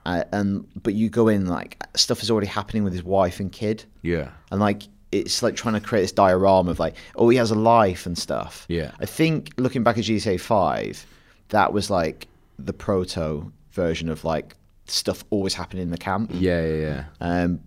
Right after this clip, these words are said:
Speaker 1: but what we saw was, like, it's even more fluid than that. There's never, like, a cut.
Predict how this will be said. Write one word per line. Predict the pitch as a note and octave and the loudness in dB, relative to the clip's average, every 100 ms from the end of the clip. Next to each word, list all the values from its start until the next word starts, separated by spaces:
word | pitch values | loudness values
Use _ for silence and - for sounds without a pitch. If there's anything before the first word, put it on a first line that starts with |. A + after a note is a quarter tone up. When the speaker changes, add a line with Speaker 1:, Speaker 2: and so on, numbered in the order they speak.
| - | -2
Speaker 1:
but | G#2+ | -2
what | F#2+ A#2+ G#2+ | 2 2 4
we | A#2+ | 4
saw | - G#2+ | 2 2
was, | F2 F2 | 2 0
like, | F#2+ - | -2 -4
it's | F#2 A#2 | -4 -2
even | A2 G#2 G2 | -2 0 0
more | F#2+ G2 G2 F#2+ F#2 F#2+ - | 0 0 0 0 -2 -4 -10
fluid | - G2+ F#2+ F2+ | -8 -2 0 0
than | F2 E2+ | -2 -2
that. | E2+ D#2 | -4 -4
There's | D#2+ F2 | -6 -2
never, | G#2 G2 | -2 0
like, | F#2+ F2+ | -2 -4
a | F#2+ | -10
cut. | - F#2+ - | -8 -6 -6